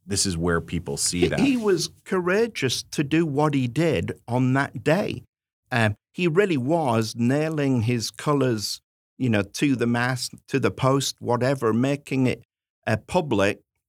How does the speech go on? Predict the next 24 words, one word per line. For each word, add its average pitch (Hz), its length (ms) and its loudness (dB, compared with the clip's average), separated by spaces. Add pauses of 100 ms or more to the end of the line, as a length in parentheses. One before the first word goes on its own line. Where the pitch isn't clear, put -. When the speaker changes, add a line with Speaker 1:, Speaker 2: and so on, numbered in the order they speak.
(140)
Speaker 2:
um, 101 320 0 (440)
where 123 360 2
he 120 200 0
was 104 580 0
and, 107 240 2
and 110 220 0
what 117 220 2
the 107 100 -2
challenge 110 680 0
to 104 480 0 (240)
Catholicism 107 840 0
would 98 280 0
be. 85 360 -4 (480)
Um, 85 400 -2 (240)
and, 123 220 0
and 110 340 0 (180)
the 120 160 2
results 113 600 0
will 107 240 2
be, 98 520 0 (280)
you 98 100 -2
know, 80 220 -2 (800)
kind 98 240 0
of 90 220 -4